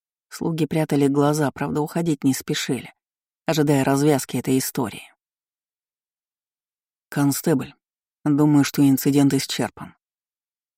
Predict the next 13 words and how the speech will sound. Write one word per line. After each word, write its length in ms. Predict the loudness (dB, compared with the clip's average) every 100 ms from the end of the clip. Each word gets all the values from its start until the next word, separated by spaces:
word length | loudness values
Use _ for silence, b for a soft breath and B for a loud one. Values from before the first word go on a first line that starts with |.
| _ -6
В 80 |
виде 320 | 0 2 4 2
исключения 760 | 0 0 0 2 2 4 4
после 280 | 2 -4 2
нашего 380 | 2 2 0 0
венчания 760 | 4 4 2 2 2 0 -4 _ _ _ _ -4
я 140 | -2 0
пришлю 340 | -2 0 4
вам 180 | 4 4
выписку 500 | 4 2 0 -4 -4
из 100 | -2
церковной 580 | -4 0 2 6 4 2
книги». 420 | 0 -2 -4